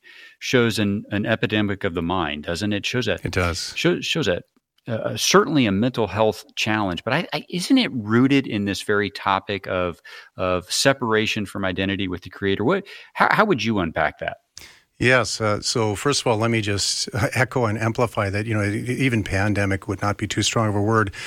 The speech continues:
Speaker 2: to talk about the level of anxiety, uh, and depression that's going on, especially with young people, uh, in, in our society, especially. And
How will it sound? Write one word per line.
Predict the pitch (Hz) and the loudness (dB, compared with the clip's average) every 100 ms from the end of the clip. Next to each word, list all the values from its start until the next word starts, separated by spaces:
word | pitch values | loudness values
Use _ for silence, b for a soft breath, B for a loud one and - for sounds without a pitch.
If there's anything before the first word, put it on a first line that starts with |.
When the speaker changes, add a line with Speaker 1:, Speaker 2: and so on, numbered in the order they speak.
| B B | B B
Speaker 2:
to | - | -2
talk | - 120 120 | 2 4 4
about | 113 107 | 2 0
the | 101 | 2
level | 107 113 110 | 2 2 2
of | 104 | 0
anxiety, | 101 98 98 110 117 120 117 110 107 - B B B 117 | 0 0 2 4 4 4 4 2 0 -6 B B B 0
uh, | 107 113 | 2 2
and | 101 | 0
depression | 98 - 127 120 - 107 | -2 0 2 2 2 0
that's | 101 95 | 0 -2
going | - 107 104 | -2 0 2
on, | 101 | 2
especially | - - 120 110 120 104 | 0 2 2 0 -2 -2
with | 104 - | -2 -2
young | 110 104 98 | 0 0 -2
people, | - 104 107 98 95 90 - | -2 -4 -2 -2 -2 -4 -2
uh, | 101 95 95 | 0 0 0
in, | 110 98 101 | 0 0 2
in | 117 | 2
our | 101 113 | 2 4
society, | 113 110 - 101 95 98 98 | 2 0 -2 -2 0 -2 -2
especially. | 113 98 - 110 101 113 101 95 92 B B B B 135 | 0 -2 2 2 2 0 0 0 -4 B B B B 4
And | 123 117 113 | 6 6 4